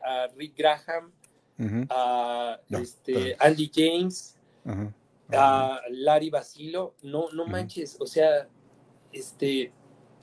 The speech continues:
Speaker 1: me, me gusta muchísimo lo que hacen,
Speaker 2: Ujú.
Speaker 1: porque no es un neoclásico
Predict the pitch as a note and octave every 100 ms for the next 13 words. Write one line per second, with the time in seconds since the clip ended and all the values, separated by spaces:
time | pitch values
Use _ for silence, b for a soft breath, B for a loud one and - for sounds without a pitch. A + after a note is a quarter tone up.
0 | - _ _ D3+ D#3+ E3 D#3 _ D3+ D#3
1 | D3+ F#3 - G3 F3+ - - G3 A#3 G#3
2 | E3+ D3+ E3 F3 - G#3+ D#4+ _ _ _
3 | _ - G#2+ G#2+ A2 D#3+ D#3 D#3+ D#3 F#3
4 | G#3 A3+ A3 G#3+ F#3 D3+ - E3+ E3+ F3
5 | - F#3 - C4+